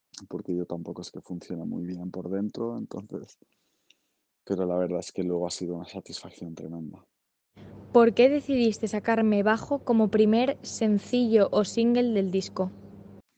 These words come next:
Speaker 1: Representa muchísimo de lo que soy. De hecho, me repres-, representa totalmente lo que soy, en este caso en una visión concreta de cuál es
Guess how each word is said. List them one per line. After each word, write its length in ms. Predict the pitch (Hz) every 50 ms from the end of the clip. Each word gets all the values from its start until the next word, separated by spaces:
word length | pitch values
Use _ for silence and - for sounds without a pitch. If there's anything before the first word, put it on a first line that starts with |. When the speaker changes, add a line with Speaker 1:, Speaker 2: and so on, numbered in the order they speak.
| _ _ _ _ _ _ _ _ _ _ _ _ _ _ _ _ _ _ _ _ _ _ _ _ _ - -
Speaker 1:
Representa 920 | - 98 110 - 98 95 - - 139 123 113 104 - - 90 90 87 87 - _ _ _ _ _ _ _ _ _ _ _ _ _ _ _ _ _ _
muchísimo 800 | - - - - 95 101 - - - - - - - 110 107 104
de 80 | 98 98
lo 100 | 98 95
que 120 | - 101
soy. 400 | - - - 110 107 104 98 - _ _ _ _ _ _ _ _ _ _ _ _ _ _ _ _ -
De 80 | -
hecho, 180 | 107 - 151 135
me 100 | 110 117
repres-, 440 | 98 104 - 101 - - - 80 85
representa 460 | 107 - 87 - - 127 - 143 135
totalmente 640 | - 120 - 123 117 113 110 110 110 98 - 107
lo 120 | 101 104 -
que 120 | - 107
soy, 380 | - - - 107 104 104 104 - _ _ _ _ _ _ _ _ _ _ _ _ _ _ _ _
en 180 | - 101 107 110
este 280 | 117 117 - - 123 -
caso 320 | 113 120 - - - 117
en 80 | 107 107
una 160 | 107 107 101
visión 420 | 101 101 - - - 113 107 107
concreta 600 | - - 95 98 95 - - 104 101 92 - 95
de 120 | 92 92 -
cuál 220 | - 98 98 95
es 300 | 95 95 - - -